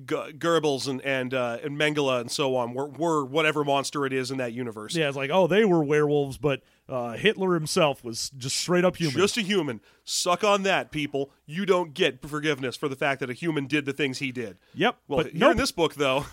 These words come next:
Speaker 2: <laughs> In here, Hitler was just a, a guy who liked to paint. He was a normal, friendly dude, and then he got taken over by a Nephilim and committed the fucking Holocaust. Congratulations, Nephilim.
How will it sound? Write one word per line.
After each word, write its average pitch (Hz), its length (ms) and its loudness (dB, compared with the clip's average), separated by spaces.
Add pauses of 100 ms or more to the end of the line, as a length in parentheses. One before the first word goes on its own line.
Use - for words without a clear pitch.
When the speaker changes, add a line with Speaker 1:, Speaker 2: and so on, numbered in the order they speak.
(180)
Speaker 2:
<laughs> - 280 -20
In 202 480 2
here, 220 460 2 (300)
Hitler 277 380 0
was 208 160 2
just 196 180 -4
a, 135 220 0 (140)
a 147 80 -2
guy 202 320 0
who 175 120 0
liked 180 280 0
to 170 80 -4
paint. 214 380 -2 (260)
He 190 100 -2
was 170 160 2
a 160 60 -2
normal, 233 380 0
friendly 226 440 0
dude, 214 380 2 (180)
and 160 160 -2
then 170 80 0
he 170 80 2
got 151 220 0
taken 226 300 0
over 226 200 2
by 185 180 2
a 160 80 2
Nephilim 196 540 0
and 170 220 -2
committed 190 640 2
the 135 180 -4
fucking 190 440 -2
Holocaust. 147 720 -2 (300)
Congratulations, 220 880 2
Nephilim. 185 500 0